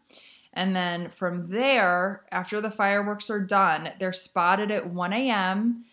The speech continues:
and by a fisherman who spotted them at a place called O C Fisher Lake,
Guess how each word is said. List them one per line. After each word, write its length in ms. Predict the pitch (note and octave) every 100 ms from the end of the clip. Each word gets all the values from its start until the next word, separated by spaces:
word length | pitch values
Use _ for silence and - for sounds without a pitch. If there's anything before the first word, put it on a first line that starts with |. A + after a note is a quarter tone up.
| _ _ -
and 440 | F3 F3+ F3 D#3+ F3
by 120 | F3+
a 100 | E3
fisherman 840 | - C4+ - A3 F#3 D#3 D#3+ F#3+ - F#3
who 100 | G3+
spotted 520 | - - F3+ G3+ G#3
them 180 | B3+ C#4
at 100 | C4+
a 60 |
place 280 | C4+ A#3+ A3
called 400 | - G3+ F#3 F3 -
O 280 | F3 F3+ G3
C 520 | G#3 - G3 F#3 F#3
Fisher 480 | F#3 - F3+ - E3
Lake, 420 | D#3+ D#3 D#3+ C4